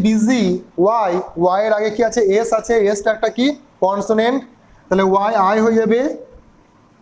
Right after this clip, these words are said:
বি ইউ এস আই ই আর। আই ই আর হলো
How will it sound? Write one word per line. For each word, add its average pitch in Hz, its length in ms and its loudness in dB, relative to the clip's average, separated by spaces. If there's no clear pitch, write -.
বি 151 240 0
ইউ 220 120 2
এস 226 140 -2
আই 220 120 0
ই 226 40 0
আর। 147 120 -2
আই 190 240 2
ই - 20 2
আর 220 140 -2
হলো 233 160 2